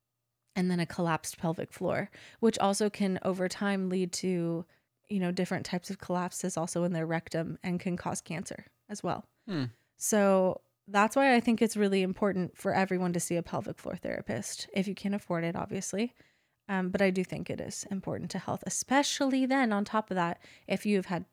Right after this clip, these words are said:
Speaker 1: children for women. Um, again, not everyone needs, not everyone has the needs to be able to, but I do suggest at least looking up videos and understanding, 'cause there are free sources,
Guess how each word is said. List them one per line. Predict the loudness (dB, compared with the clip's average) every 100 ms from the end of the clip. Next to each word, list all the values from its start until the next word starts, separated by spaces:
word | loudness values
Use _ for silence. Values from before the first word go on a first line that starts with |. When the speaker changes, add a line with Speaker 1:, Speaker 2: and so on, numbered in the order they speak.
| _
Speaker 1:
children | -4 -2 -4 -8 -8
for | -4 -4
women. | -4 -6 -8 -8 _ _ _ _ _ -4
Um, | 0 0 -2 -8 -14 _ -4
again, | 2 4 4 4
not | 4 4
everyone | 2 2 2 2
needs, | 0 0 -2 -6 -10 _ _ _ _ _ _ _ -10
not | -2 -2
everyone | 0 0 0 0 0 -2 -4 -10
has | -4 -4 -2
the | -2
needs | -2 0 -2 -4 -10 _
to | -4
be | 0 -2
able | -2 -6
to, | -2 0 0 -2
but | -4 0
I | -2
do | 0 -2
suggest | -2 -4 0 0 0 -6 -10 _ _ _ -2
at | 0
least | 2 0 2
looking | -2 -2 -4
up | -4
videos | -2 0 2 0 -2
and | -2 -2
understanding, | -2 -4 -2 -2 0 -2
'cause | -2 0
there | 0
are | 0
free | -2 -4 -4
sources, | -2 -4 -4 -6